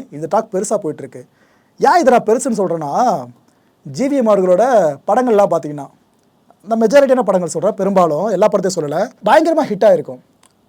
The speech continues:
அதை வச்சு ஒரு பிளான் அவர் போடுவாப்ல, செகண்ட் பார்ட் எடுக்கலான்ட்டு. ஆனா இது வரைக்கும் ஒரு படம் கூட அப்படி எடுக்கல. அந்த வரிசையில இந்த படமும் சேருன்ற மாதிரி தான் சில பேர் கணிக்கிறாங்க. So, அதான் இதை அழுத்தி சொல்ல வேண்டியதா இருக்கு. ஏப்பா நீயா சொல்லிட்டு இருந்தா அப்படி?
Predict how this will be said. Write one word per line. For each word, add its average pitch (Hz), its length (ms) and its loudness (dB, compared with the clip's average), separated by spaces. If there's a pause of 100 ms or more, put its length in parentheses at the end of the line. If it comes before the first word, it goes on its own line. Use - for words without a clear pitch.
(120)
அதை 240 200 2
வச்சு 277 180 0
ஒரு 277 200 -2
பிளான் 294 280 2
அவர் 240 160 2
போடுவாப்ல, 175 440 0
செகண்ட் 226 240 0
பார்ட் 180 160 0
எடுக்கலான்ட்டு. 160 420 -6 (420)
ஆனா 190 120 -2
இது 196 80 2
வரைக்கும் 196 220 2
ஒரு 190 80 0
படம் 196 200 0
கூட 202 100 0
அப்படி 165 200 -2
எடுக்கல. 143 240 -8 (100)
அந்த 226 340 0
வரிசையில 254 340 2
இந்த 220 120 2
படமும் 247 360 -2
சேருன்ற 233 340 4
மாதிரி 196 160 0
தான் 226 140 0
சில 180 80 -2
பேர் 214 220 -4
கணிக்கிறாங்க. 196 440 -2
So, - 160 -16
அதான் 190 180 -2
இதை 160 120 -4
அழுத்தி 196 220 -4
சொல்ல 170 220 -6
வேண்டியதா 143 260 -12
இருக்கு. 135 260 -18
ஏப்பா 185 220 -2
நீயா 220 280 4
சொல்லிட்டு 185 200 -2
இருந்தா 180 140 0
அப்படி? 131 160 -10